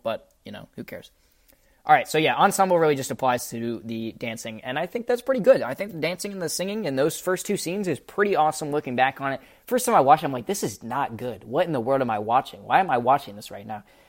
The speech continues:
But now it has grown on me, and I don't know why. Maybe I'll try to reason that out in the spoiler full section. But, uh, but for now, yeah,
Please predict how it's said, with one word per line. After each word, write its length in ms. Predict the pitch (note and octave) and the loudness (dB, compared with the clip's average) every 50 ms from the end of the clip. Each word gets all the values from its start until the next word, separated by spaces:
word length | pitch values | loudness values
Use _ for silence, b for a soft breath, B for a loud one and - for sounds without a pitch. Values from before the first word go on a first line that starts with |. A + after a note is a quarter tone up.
| b b | b b
But 120 | b C3+ C#3 | b -2 2
now 320 | C#3+ E3 F3+ G3 G3+ G3 | 6 6 8 10 10 8
it 180 | E3+ - E3 D3+ | 8 6 4 4
has 160 | C#3+ C3+ A#2+ | 4 4 2
grown 260 | A2+ D3 C#3 C3+ C3+ | 4 4 4 4 4
on 80 | C3 A#2+ | 2 0
me, 160 | A#2+ A#2 A#2 | -2 -2 -4
and 140 | A2 A#2+ B2 | -2 0 0
I 60 | C3 | 2
don't 160 | C#3 D3 C3 | 2 2 0
know 100 | B2 A#2 | 0 0
why. 300 | A2+ A#2 A#2+ A#2+ A#2 A#2 | 2 2 4 4 2 2
Maybe 220 | A#2 B2+ C#3 C3+ B2+ | 0 0 2 4 4
I'll 140 | A#2 A2+ | 4 4
try 240 | A2 - - B2 A#2 | 2 0 0 0 0
to 80 | A2 G#2 | 0 -2
reason 360 | G#2 A2 A2+ A#2 A2+ A#2 A2+ | -2 -2 -4 -2 -2 -2 -2
that 160 | A2 G#2+ G#2+ | -2 0 2
out 180 | A2 A2 A2 - | 2 2 0 0
in 80 | G#2 | -4
the 60 | A2+ A#2 | -12 -14
spoiler 260 | - - A2+ A2 G#2+ | -10 -8 -8 -8 -6
full 200 | - - A#2 A2 | -6 -6 -6 -6
section. 440 | - - G#2+ - - - G#2 G2+ - b b b b b b b b | -4 -6 -8 -6 -8 -8 -10 -10 -12 b b b b b b b b
But, 140 | - - G2+ | -8 -6 -4
uh, 260 | G#2 G2+ G2+ G3 - G2+ - | -2 -2 -2 -4 -4 -6 -6
but 160 | - F3+ - _ _ | -8 -8 -8 _ _
for 100 | - - | -8 -6
now, 180 | E3+ F#3+ G#3 G#3+ | -4 -2 0 -2
yeah, 240 | F#3+ - - G#3 F3+ | -2 0 0 -2 -2